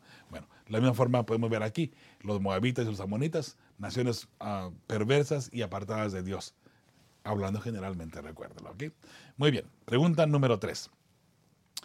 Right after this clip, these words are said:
¿Qué otras lecciones podemos aprender del ejemplo de Abraham con respecto a la misión y cómo llevarla a cabo?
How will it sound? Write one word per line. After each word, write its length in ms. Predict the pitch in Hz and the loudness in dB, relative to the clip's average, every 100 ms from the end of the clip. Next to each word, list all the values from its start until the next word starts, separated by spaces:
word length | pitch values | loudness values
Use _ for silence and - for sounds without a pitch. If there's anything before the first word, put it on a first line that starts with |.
| - - - _ | -16 -20 -20 _
¿Qué 140 | - 165 | 2 4
otras 200 | 170 165 | 6 4
lecciones 320 | 123 147 143 | 4 2 2
podemos 360 | - 120 131 127 | 2 2 2 0
aprender 560 | 110 104 104 131 147 | -2 -2 0 2 0
del 200 | 135 110 | 0 -2
ejemplo 320 | 95 131 127 | -2 -2 -2
de 100 | 104 | -2
Abraham 420 | 85 85 123 139 117 | -4 -2 0 0 -2
con 200 | 110 95 | -4 -4
respecto 420 | 90 120 120 110 | -4 -4 0 0
a 60 | |
la 120 | 98 95 | 0 -2
misión 440 | 92 - 123 110 _ _ - | -6 -2 0 -2 _ _ -10
y 80 | 104 | -6
cómo 300 | 113 117 107 | -2 0 0
llevarla 480 | 95 92 101 90 76 | -2 -2 -2 -4 -8
a 40 | |
cabo? 320 | - 120 - | -6 -6 -6